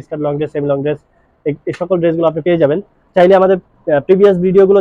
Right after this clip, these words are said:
দেখতে পারবেন, নয়তোবা আমাদেরকে ভিডিও কলের মাধ্যমে আমাদের অ্যাভেলেবল ড্রেসগুলো থেকে আপনি পারচেজ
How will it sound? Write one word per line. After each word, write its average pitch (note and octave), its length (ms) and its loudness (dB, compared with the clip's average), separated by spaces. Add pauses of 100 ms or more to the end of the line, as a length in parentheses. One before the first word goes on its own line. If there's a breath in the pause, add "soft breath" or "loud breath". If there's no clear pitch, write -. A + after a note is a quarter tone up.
দেখতে - 200 -4
পারবেন, F#3+ 180 2
নয়তোবা E3 380 0
আমাদেরকে D#3 340 -4
ভিডিও D3+ 300 -4
কলের D#3 200 -4
মাধ্যমে C#3+ 240 -6
আমাদের C3+ 220 -4
অ্যাভেলেবল D#3 300 -4
ড্রেসগুলো D3+ 320 -8
থেকে D3 160 -14
আপনি - 200 -10
পারচেজ C3 260 -10